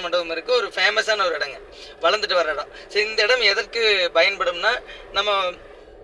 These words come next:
இப்ப காய்கறி எல்லாம் இங்க வந்து எல்லா பக்கம் பிரியுது, அதுக்கு ஒரு குடோன் மாதிரி வச்சுக்கலாம். இங்க திருப்பூர்ல இருந்து நிறைய பேர் இங்க, அஹ்,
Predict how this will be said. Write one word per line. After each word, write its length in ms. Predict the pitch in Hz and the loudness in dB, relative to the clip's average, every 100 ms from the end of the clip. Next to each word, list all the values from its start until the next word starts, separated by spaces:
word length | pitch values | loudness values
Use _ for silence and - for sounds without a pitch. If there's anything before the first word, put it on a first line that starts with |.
| - - | -14 -10
இப்ப 120 | - | -4
காய்கறி 440 | 208 240 247 240 233 220 220 | 2 6 6 4 2 0 0
எல்லாம் 200 | 247 233 | 2 0
இங்க 220 | 220 220 226 | -2 0 2
வந்து 240 | 233 247 302 - - 185 | 2 -2 -4 -4 -4 0
எல்லா 120 | 196 196 | 0 0
பக்கம் 220 | 196 196 | -4 -6
பிரியுது, 260 | 185 185 - - | -2 -2 -4 -6
அதுக்கு 240 | 202 175 | -4 -4
ஒரு 80 | 170 165 | -4 -2
குடோன் 280 | 196 185 | -2 0
மாதிரி 140 | 185 175 | 0 -2
வச்சுக்கலாம். 420 | 143 165 143 147 - - - - 403 | -2 -6 -6 -6 -10 -20 -20 -12 -2
இங்க 120 | 427 - | -2 -2
திருப்பூர்ல 340 | 494 - 254 | -4 -2 -2
இருந்து 200 | 233 214 | -2 -2
நிறைய 180 | 196 214 214 | 0 0 0
பேர் 160 | 220 214 | -2 -2
இங்க, 120 | 196 196 175 165 156 - - - | -2 0 2 0 -2 -8 -16 -18
அஹ், 100 | - | -8